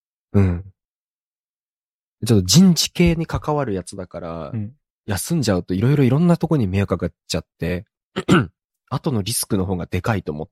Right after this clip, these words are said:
Speaker 1: て、
Speaker 2: うん。
Speaker 1: 体に鞭打ちましたね。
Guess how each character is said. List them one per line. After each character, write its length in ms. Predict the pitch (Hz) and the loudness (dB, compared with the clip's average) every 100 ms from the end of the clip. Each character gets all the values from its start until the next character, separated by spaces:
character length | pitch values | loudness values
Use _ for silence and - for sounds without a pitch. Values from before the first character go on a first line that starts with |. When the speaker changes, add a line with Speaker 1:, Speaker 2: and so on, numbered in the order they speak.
| - | -6
Speaker 1:
て、 140 | 73 | -4
Speaker 2:
う 80 | 110 | -2
ん。 240 | 104 104 120 _ _ _ _ _ _ _ _ _ _ _ _ _ _ _ | -6 -6 -14 _ _ _ _ _ _ _ _ _ _ _ _ _ _ _
Speaker 1:
体 320 | - 107 107 101 | -6 -2 0 -2
に 80 | |
鞭 360 | 92 117 - 90 | -2 -2 -2 -2
打 120 | 85 | -4
ち 180 | - - | -4 -6
ま 120 | 90 | -4
し 100 | 87 | -4
た 120 | - 62 | -6 -8
ね。 280 | 55 - | -10 -12